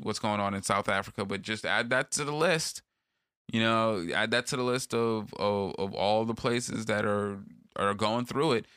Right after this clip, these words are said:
This world needs to change. This world and I, and I, and I, and I mean this world was under this neoliberal capitalist reformation process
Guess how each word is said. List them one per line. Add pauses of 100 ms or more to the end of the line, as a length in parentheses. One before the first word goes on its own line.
(140)
This
world
needs
to
change. (520)
This
world (380)
and
I,
and
I,
and
I, (220)
and
I
mean
this (180)
world
was
under
this
neoliberal
capitalist (100)
reformation
process